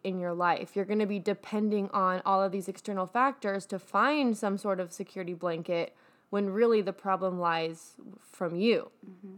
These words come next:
Speaker 2: And I love that, from you. Like, try to think of, of kind of what is your biggest problem, what is making you anxious, what is making you insecure, and think, like, who, who's in control of that?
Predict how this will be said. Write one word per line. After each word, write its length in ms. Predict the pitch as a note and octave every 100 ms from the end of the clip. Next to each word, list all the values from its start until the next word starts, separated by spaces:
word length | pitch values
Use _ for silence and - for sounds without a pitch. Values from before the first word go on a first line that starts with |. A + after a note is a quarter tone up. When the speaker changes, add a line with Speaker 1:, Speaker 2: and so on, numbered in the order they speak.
| G3+ _ _ _ -
Speaker 2:
And 80 | A#3
I 60 |
love 240 | A#3 A#3+ A3+
that, 220 | D3+ - -
from 220 | A#3+ G#3+
you. 240 | A3 D#3 F3+
Like, 320 | G3+ F3+ - - - - _ _ _ _
try 240 | - C4 C4
to 100 | F4+
think 400 | - A#3 A3+ A#3+
of, 540 | G#3 F#3+ F3 E3 G#3+ _ -
of 240 | G3+ F#3
kind 280 | - G#3 F#3+
of 220 | F#3 F3 E3+ E3+
what 800 | F#3+ G#3 A3+ B3 - - - - _ -
is 220 | G#3 F#3
your 80 | G3+
biggest 460 | F#3+ G3 G3 G3 -
problem, 600 | - F3 F3+ F#3+ F#3+ F#3+
what 300 | F#3 G3+ A3 G#3+
is 600 | G#3 G3+ G3+ F#3+ F#3 - _ _ _ _ _ _ _ _ A3+
making 380 | B3+ C4 B3
you 100 | G#3+
anxious, 440 | F#3 F#3+ F3+ G3+ -
what 160 | A#3+
is 120 | B3 A3
making 320 | A#3+ A#3+ A3
you 80 | G3
insecure, 760 | F#3+ G3+ - G3+ F#3 F3+ F3 - - _ _ -
and 200 | A#3 A#3
think, 200 | B3 A3+
like, 260 | G#3+ G3+ - _
who, 500 | - - C4+ D#4 D#4+
who's 240 | B3+ D4+ E4
in 80 | E4+
control 380 | A#3+ G#3+ G3+
of 100 | G3+
that? 260 | - -